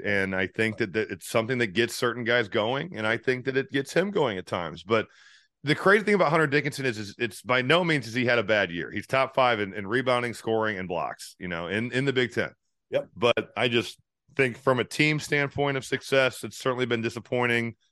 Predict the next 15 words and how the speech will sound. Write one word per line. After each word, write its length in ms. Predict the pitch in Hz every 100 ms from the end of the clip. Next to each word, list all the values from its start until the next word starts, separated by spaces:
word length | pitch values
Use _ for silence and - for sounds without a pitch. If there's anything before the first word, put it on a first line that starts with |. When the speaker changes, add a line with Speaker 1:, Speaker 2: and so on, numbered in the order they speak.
| _ -
Speaker 2:
Yep. 100 | - - 95
Speaker 1:
Um, 280 | 87 82 -
and 120 | 180
not 120 | 233
all 160 | 226 208
that's 200 | 170 151
his 120 | 139
fault. 360 | - 123 69 - _ _ _ _ 101
I 40 |
mean, 40 |
their 120 | 123 143
bench 260 | 147 147
is 80 | 113
incredibly 480 | 120 101 127 123 117
limited. 400 | 107 92 -